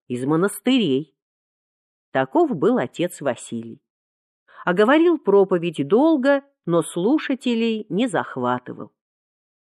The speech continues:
Бывало, разбредутся старухи по закоулкам, рассядутся по лавкам,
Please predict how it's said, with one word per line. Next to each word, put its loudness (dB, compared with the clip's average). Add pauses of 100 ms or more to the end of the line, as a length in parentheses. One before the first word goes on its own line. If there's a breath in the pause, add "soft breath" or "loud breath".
(520)
Бывало, 4
разбредутся -2
старухи 0
по 0
закоулкам, 0 (240 soft breath)
рассядутся 0
по 2
лавкам, 2